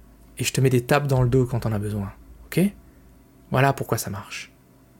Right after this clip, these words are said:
Voilà pourquoi ça marche. Alors, s'il te plaît, te cache plus, ça sert à rien. C'est ton projet de vie. Ça passe par le développement de ton entreprise. C'est maintenant qu'il faut agir.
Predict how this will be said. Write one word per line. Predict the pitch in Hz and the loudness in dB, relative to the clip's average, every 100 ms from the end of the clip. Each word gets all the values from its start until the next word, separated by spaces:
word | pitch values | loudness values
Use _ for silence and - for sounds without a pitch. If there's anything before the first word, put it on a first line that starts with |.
| _ _ _ _ _ _ _ - | _ _ _ _ _ _ _ -2
Voilà | 120 120 131 143 - - _ _ _ _ | 4 6 6 2 -2 -20 _ _ _ _
pourquoi | - - 170 | -20 2 2
ça | 156 101 | 2 -2
marche. | 107 131 156 - - - - - - - - - - - | -2 4 4 2 -4 -8 -14 -20 -18 -18 -18 -16 -16 -4
Alors, | - 170 - | 2 2 2
s'il | |
te | 156 | -2
plaît, | - - - - | -4 -10 -16 -12
te | - | -2
cache | 220 196 - | 0 -2 -2
plus, | 185 233 226 | 0 2 2
ça | - | -2
sert | - 131 | -4 -4
à | 123 | -2
rien. | 113 101 - - | -4 -6 -10 -14
C'est | - | -4
ton | - 190 | 2 2
projet | - 247 226 | 4 4 4
de | 185 | 4
vie. | 190 151 - _ _ _ _ - - | 4 2 -2 _ _ _ _ -8 -2
Ça | 127 | -2
passe | 127 214 220 | 2 2 2
par | - 135 | 2 2
le | 123 | 2
développement | 120 151 233 196 180 175 160 143 | 2 4 4 6 4 4 2 2
de | - | -2
ton | 117 | 0
entreprise. | 151 202 180 160 233 240 | 2 2 0 0 0 4
C'est | 196 | 6
maintenant | 180 180 214 220 - 208 233 | 8 8 8 6 4 4 6
qu'il | 214 196 | 4 2
faut | - 175 | 4 4
agir. | 151 135 143 139 123 | 4 2 0 0 -2